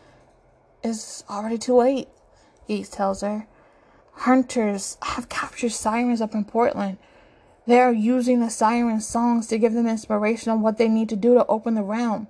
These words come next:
A lot of people have already died for the cost worldwide for years." "There has to be something that can be done," Cynthia Patel declares.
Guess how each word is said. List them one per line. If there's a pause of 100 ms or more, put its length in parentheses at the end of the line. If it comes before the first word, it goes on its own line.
(560)
A
lot
of
people
have
already
died
for
the
cost (180)
worldwide
for
years." (1120)
"There
has
to
be
something (260)
that
can
be
done,"
Cynthia
Patel
declares.